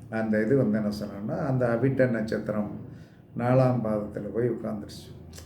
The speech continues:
அப்ப அந்த அவிட்டத்திற்குண்டான செவ்வாய் எங்க உட்கார்ந்துருக்குது?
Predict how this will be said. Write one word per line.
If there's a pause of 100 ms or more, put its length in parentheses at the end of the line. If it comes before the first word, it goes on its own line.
(640)
அப்ப
அந்த
அவிட்டத்திற்குண்டான
செவ்வாய்
எங்க
உட்கார்ந்துருக்குது?